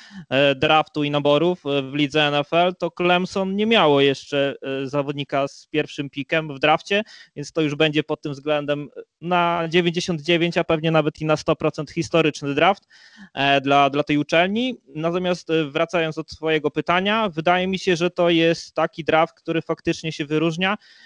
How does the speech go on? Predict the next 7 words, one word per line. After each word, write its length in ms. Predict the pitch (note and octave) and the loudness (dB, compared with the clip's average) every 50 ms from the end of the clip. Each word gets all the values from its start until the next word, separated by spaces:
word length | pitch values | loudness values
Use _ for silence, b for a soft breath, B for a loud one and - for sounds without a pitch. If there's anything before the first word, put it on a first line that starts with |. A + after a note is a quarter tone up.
| b b _ | b b _
bo, 480 | C#3 C#3 D3+ D#3+ E3 E3 E3 D#3+ - - D3+ D3+ | -2 0 2 2 2 2 0 0 0 0 0 0
e, 40 | D3+ | -2
też, 720 | D3 - E3 E3 D#3+ D#3+ D#3+ D#3+ D3+ - - - - - D3+ | -2 0 2 2 4 4 2 0 -2 -6 -10 -12 -12 -12 -10
e, 300 | D3 D3 D3+ D3 C#3+ B2 - _ | -6 -6 -4 -6 -6 -8 -12 _
wielu 400 | D3 C3+ C3 D3+ F3 F#3+ G3+ G3+ | -12 -4 0 2 4 4 4 2
zawodników, 720 | F3 F3 F#3 D#3 E3+ E3 D#3 F3 F3+ - - F#3 F3 E3+ - _ D#3+ - B2+ | 2 2 2 2 2 0 0 -4 -6 -2 0 0 0 0 -4 _ _ -12 -10
em, 200 | D3 D3 C#3+ C3 | -10 -10 -10 -14